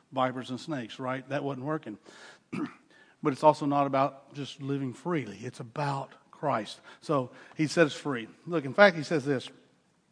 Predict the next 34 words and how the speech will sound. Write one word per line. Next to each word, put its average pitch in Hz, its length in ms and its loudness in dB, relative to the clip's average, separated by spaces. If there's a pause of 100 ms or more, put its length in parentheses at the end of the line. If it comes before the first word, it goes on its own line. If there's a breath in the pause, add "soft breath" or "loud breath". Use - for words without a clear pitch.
(360)
Uh, 135 300 4 (560 loud breath)
uh, 135 360 6 (200)
later 160 380 12
on 160 200 12
in 147 60 6
that 135 140 2
same 151 240 4
chapter, 151 400 4
John 143 300 2
eight 147 180 4
thirty-six, 147 460 0
he 143 80 -4
says, 147 340 2
"If 135 120 -4
the 151 100 -4
Son 247 680 8
makes 185 340 0
you 147 100 -4
free, 214 560 4 (260 soft breath)
then 131 140 2
you 175 200 4
will 165 140 2
be 143 180 2
free 160 680 0
indeed." 123 540 -6 (760 soft breath)
What 180 160 4
it's 143 80 -6
saying 151 280 6
is, 123 240 -4 (960)
the 123 120 -14
gospel 147 760 -2 (360)
has 139 260 0
the 131 100 -8
power 151 800 6